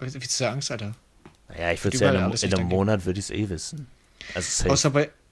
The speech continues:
Speaker 1: außer bei Twitter, äh, da hab ich mein Geburtsdatum auf achtzehnhundertneunundneunzig oder so.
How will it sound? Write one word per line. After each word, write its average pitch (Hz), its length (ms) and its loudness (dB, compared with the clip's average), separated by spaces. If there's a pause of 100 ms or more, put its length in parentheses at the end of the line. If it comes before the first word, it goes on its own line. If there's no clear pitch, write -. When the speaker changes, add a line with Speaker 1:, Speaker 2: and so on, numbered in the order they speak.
(200)
Speaker 1:
außer 143 240 4
bei 143 140 4
Twitter, 151 680 0 (380)
äh, 123 400 2 (680)
da 135 240 6
hab 156 80 4
ich 151 140 0
mein 143 100 2
Geburtsdatum 131 640 2
auf 123 140 -4
achtzehnhundertneunundneunzig 131 1800 -2
oder 165 100 -2
so. 165 220 -4